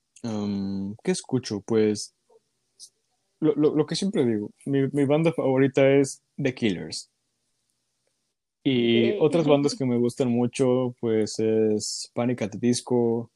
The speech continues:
Speaker 1: Imagine Dragons, ah, Paramore. Esas bandas me gustan mucho. Y esto es en inglés.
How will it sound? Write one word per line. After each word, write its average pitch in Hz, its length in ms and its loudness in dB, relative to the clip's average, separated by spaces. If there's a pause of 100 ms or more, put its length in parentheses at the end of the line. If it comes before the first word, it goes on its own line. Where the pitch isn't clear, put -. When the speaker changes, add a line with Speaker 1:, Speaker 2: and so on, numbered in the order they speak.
(360)
Speaker 1:
Imagine 113 360 -2
Dragons, 113 800 -2 (920)
ah, 101 320 -6
Paramore. 117 720 2 (1400)
Esas - 220 -6
bandas 127 360 2
me 113 140 0
gustan 127 440 -2
mucho. 110 480 -2 (240)
Y 117 260 -2
esto 113 300 2
es 139 140 2
en 143 100 0
inglés. 139 440 4